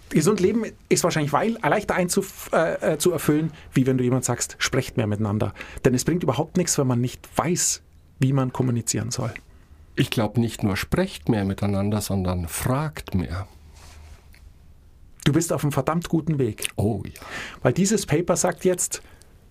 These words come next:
Speaker 1: ähm, kommunizieren ist nicht das Allheilmittel, sondern der Schlüssel zu guter Kommunikation ist es, ein besserer Zuhörer zu werden.
Speaker 2: Ja.
Speaker 1: Ein besserer Zuhörer. Und was passiert, wenn man eine Frage stellt? Man kriegt eine Antwort und bei dir hört man zu. Also du bist nahe dran.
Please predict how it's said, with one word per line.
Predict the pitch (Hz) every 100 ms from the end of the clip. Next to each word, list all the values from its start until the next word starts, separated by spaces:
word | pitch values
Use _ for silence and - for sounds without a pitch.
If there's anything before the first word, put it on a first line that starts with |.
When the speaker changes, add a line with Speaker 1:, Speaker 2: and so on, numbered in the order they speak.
| - - - - - - - -
Speaker 1:
ähm, | 160 131 123 123 123
kommunizieren | - 139 123 - 175 196
ist | -
nicht | 202 196
das | -
Allheilmittel, | 185 175 147 170 175 175 185 - - - -
sondern | - 147 156 139 - _ - -
der | 123
Schlüssel | - 147 180 - 214 214
zu | - 143
guter | 165 156
Kommunikation | - 139 131 123 123 - 147 185
ist | -
es, | 170 -
ein | 131
besserer | 131 131 127 110
Zuhörer | - - 131 110 107 107
zu | -
werden. | 107 95 107 113
Speaker 2:
Ja. | 190 247 - - - - - - - -
Speaker 1:
Ein | 120
besserer | 117 120 147 143
Zuhörer. | 147 110 110 110
Und | 107
was | 113
passiert, | - 120 160 175
wenn | 135
man | 120
eine |
Frage | - 123 123
stellt? | 139 131 -
Man | 123
kriegt | 127 -
eine | 117
Antwort | 120 123 117
und | 110 -
bei | 117
dir | 117 104
hört | -
man | 120
zu. | - 127
Also | 117
du | 107
bist | 120 - - -
nahe | 107 135
dran. | 139 113 101